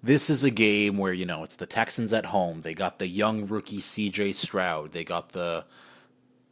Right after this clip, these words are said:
number two coach of the year in DeMeco Ryans, and they had a big win, and they've been battling for the playoffs for a while now, and they've always been hungry and scra-, whatever, whatever.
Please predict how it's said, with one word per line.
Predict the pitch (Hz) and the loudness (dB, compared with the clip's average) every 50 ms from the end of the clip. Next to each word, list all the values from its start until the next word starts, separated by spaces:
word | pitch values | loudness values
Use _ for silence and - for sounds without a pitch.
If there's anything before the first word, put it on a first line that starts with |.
| _ - | _ -4
number | 120 113 113 113 117 110 | 0 0 2 2 0 0
two | - - - - 127 120 120 117 110 107 98 92 - - _ _ _ _ _ _ - | 0 0 2 4 4 6 4 4 2 0 0 -2 -8 -18 _ _ _ _ _ _ -4
coach | - - 123 113 - - | 0 2 2 2 2 0
of | 123 101 | 0 0
the | 104 107 | 0 0
year | 107 110 110 107 110 107 | 0 0 2 2 2 2
in | 107 104 | 0 0
DeMeco | 98 101 101 104 104 95 - - 95 95 | -2 -4 -2 -2 -4 -4 -2 -4 -4 -2
Ryans, | 92 95 92 90 90 87 87 87 87 87 82 85 | -2 0 0 0 0 -2 -2 -4 -6 -8 -10 -10
and | 82 82 82 82 80 - - - - - - - - _ - | -10 -10 -10 -12 -14 -18 -20 -20 -20 -20 -20 -20 -20 _ -10
they | 92 95 | -8 -6
had | 85 92 95 95 | -4 -2 -2 -2
a | 92 | -4
big | 82 - - 120 123 113 98 95 | -4 -2 0 0 0 0 0 -2
win, | 110 110 101 95 87 | -2 -2 0 -2 -2
and | 82 82 | -4 -6
they've | 87 90 - | -6 -6 -6
been | - 92 90 | -6 -4 0
battling | 95 95 98 101 104 101 104 104 | 2 4 4 4 2 0 -4 -6
for | 95 - 101 | -6 -6 -6
the | 95 98 | -6 -8
playoffs | - - - 98 98 98 98 95 87 - - - | -6 -6 -4 -2 -2 0 0 0 0 -2 -4 -4
for | - 104 98 95 | -6 -6 -4 -4
a | 92 | -4
while | 92 90 101 104 101 101 95 90 87 | -2 2 4 4 4 4 2 0 -2
now, | 85 82 78 78 76 76 | -4 -6 -8 -6 -6 -8
and | 78 78 | -8 -10
they've | 78 82 80 | -10 -6 -4
always | 92 92 98 95 95 92 87 | -2 -2 0 0 -2 -4 -4
been | - - 98 92 90 90 82 - _ - - - - _ - | -6 -6 -6 -6 -6 -8 -10 -14 _ -20 -20 -20 -20 _ -6
hungry | - 110 107 107 104 101 101 98 95 | -4 -2 -2 -2 -4 -6 -6 -4 -4
and | 92 | -4
scra-, | 87 - - 113 90 104 | -2 -2 0 0 0 0
whatever, | 104 98 107 113 104 92 76 - - - - - | 0 2 4 4 4 2 0 -4 -8 -18 -16 -8
whatever. | - 110 104 92 78 - - - - | -6 -4 -2 -2 -4 -6 -8 -16 -20